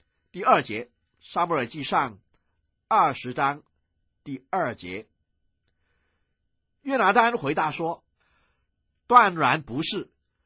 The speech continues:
你必不致死。我父做事，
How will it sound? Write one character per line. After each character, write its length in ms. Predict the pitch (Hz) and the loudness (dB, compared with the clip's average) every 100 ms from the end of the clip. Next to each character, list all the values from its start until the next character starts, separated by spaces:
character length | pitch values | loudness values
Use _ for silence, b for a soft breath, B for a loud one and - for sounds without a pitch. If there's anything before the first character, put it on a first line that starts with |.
| _ _ | _ _
你 200 | 143 139 | -4 -4
必 220 | 139 240 | -2 -2
不 200 | 240 254 | -2 -4
致 240 | 233 240 175 | -6 -6 -6
死。 320 | - 123 85 _ _ _ _ _ _ _ _ _ | -6 -14 -16 _ _ _ _ _ _ _ _ _
我 280 | 143 139 139 | -4 -2 -2
父 340 | 139 247 175 | -2 2 2
做 240 | 147 247 170 | 2 0 0
事， 300 | - 156 | -2 -6